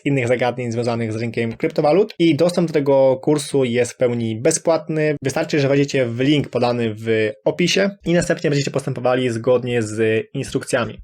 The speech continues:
Czyli podajemy tutaj swojego maila i następnie przechodzimy krok po kroku przez wszystkie punkty, które tutaj są wymagane. Jeżeli chodzi o sam kurs, tak jak powiedziałem, jest on w pełni bezpłatny i składa się z ponad dziewięćdziesięciu lekcji odnośnie rynku kryptowalut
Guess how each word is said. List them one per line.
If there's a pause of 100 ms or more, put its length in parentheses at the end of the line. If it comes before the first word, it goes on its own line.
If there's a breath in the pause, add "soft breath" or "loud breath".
Czyli
podajemy
tutaj
swojego
maila
i
następnie
przechodzimy
krok
po
kroku
przez
wszystkie
punkty,
które
tutaj
są
wymagane. (160)
Jeżeli
chodzi
o
sam
kurs,
tak
jak
powiedziałem,
jest
on
w
pełni
bezpłatny
i
składa
się
z
ponad
dziewięćdziesięciu
lekcji
odnośnie
rynku
kryptowalut